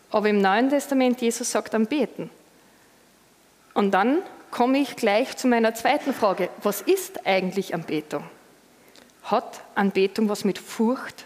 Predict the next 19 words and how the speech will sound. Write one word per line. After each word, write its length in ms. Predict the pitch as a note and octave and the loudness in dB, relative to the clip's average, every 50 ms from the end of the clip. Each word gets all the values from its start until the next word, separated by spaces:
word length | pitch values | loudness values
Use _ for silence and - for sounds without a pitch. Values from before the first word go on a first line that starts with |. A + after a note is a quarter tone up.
| - | -16
zu 180 | - - - C#4 | -12 -8 -8 -8
tun? 280 | C#4 - C#4+ C#4+ F4 G#4+ A#4 A4 - - - _ _ _ _ _ _ _ _ _ _ _ _ _ _ _ _ _ _ _ _ _ | -6 -6 -6 -4 -2 -4 -4 -6 -12 -20 -20 _ _ _ _ _ _ _ _ _ _ _ _ _ _ _ _ _ _ _ _ _
Oder 240 | - G#3 F#3 F#3+ F3+ | -4 0 0 2 2
mit 300 | F#3 F3+ F3 E3+ - - - - - - - - _ _ _ _ | 2 0 0 -2 -4 -10 -18 -20 -20 -20 -20 -20 _ _ _ _
Ehrfurcht 680 | A#3+ F#3 E3+ E3+ E3+ F3 - - C4+ C#4+ C#4 - - | 0 2 4 4 2 0 0 0 0 0 0 -2 -6
vielleicht? 580 | - D4 C#4 C4+ C4+ D4+ E4+ - - - - - - - _ - _ _ - - - - - _ _ _ _ _ _ _ _ _ _ _ _ _ _ _ _ _ _ _ _ _ _ _ - | -6 -2 0 0 0 0 -2 -4 -10 -16 -18 -20 -20 -20 _ -20 _ _ -20 -20 -20 -20 -20 _ _ _ _ _ _ _ _ _ _ _ _ _ _ _ _ _ _ _ _ _ _ _ 0
Mit, 340 | A3+ A3 A3 G#3+ G#3+ - - - - - - - - - - - _ - | 2 2 2 2 0 -2 -10 -14 -18 -20 -20 -20 -20 -20 -20 -10 _ 0
äh, 300 | A3+ F#3 F3+ F#3 F#3+ F#3+ G3 F3 - - A#3 - | 2 2 2 2 0 -4 -6 -12 -14 -16 -10 -2
einer 280 | A#3+ G3+ G#3 G#3 G3+ G3+ - - - | 0 2 2 2 2 0 -4 -12 -6
Demut, 760 | - G3+ F#3+ F#3+ G3 G#3+ G#3+ A3+ A#3+ C#4 D#4 F#4+ - - - - - - - _ | -4 -2 -2 0 0 2 2 2 2 2 0 -2 -4 -6 -12 -16 -18 -20 -20 _
wenn 220 | - A#3+ B3 C4 C#4+ | -2 0 2 2 2
ich 160 | D4 C#4+ - | 0 -2 -6
vor 380 | - - - B3+ C4 C4+ D4+ D4+ - - | -8 -2 0 0 0 0 -2 -4 -6 -2
Gott 340 | - A#3 C#4 C#4 - - - | 0 0 0 0 -4 -10 -6
komme? 280 | - - B3 C4+ F4+ G#4+ G#4 - - - - - - - - - - - - - - - | -2 0 2 2 2 2 0 -4 -12 -20 -20 -20 -18 -16 -16 -16 -18 -18 -20 -16 -2 -2
Als 140 | C4 A#3+ - | 0 0 2
ich 260 | D4 E4+ - - - | 2 2 2 2 2
jugendlich 580 | C#4+ E4+ - G4+ D4+ A#3+ A3 G#3+ - - - | 2 4 4 4 2 4 2 0 -2 -2 -2
war, 220 | - E3+ F3+ G#3+ | 0 0 0 0